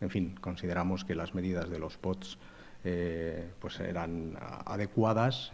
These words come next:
eh, y empleando el, el modelo gam, que antes ha comentado mi compañero Rafael, pues,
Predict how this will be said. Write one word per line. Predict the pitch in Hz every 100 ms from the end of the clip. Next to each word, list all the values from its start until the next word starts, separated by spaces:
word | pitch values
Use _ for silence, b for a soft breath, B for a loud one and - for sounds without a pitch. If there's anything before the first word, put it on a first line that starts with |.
| 104
eh, | 92 90 85 78 117
y | 117 113 117 113 104 95 90 85 - 107 - - - - -
empleando | 110 98 107 113 110 107 104 104 113
el, | 104 104 104 104 104 104 107
el | 104
modelo | 104 107 104 107
gam, | 120 156 160
que | 110
antes | 101 98 101
ha | 95 95
comentado | 95 92 92 95 95 92 92 92
mi | 92
compañero | 95 92 92 95 92 90 90 98 - B B -
Rafael, | 98 98 98 107 113
pues, | 101 92 92 -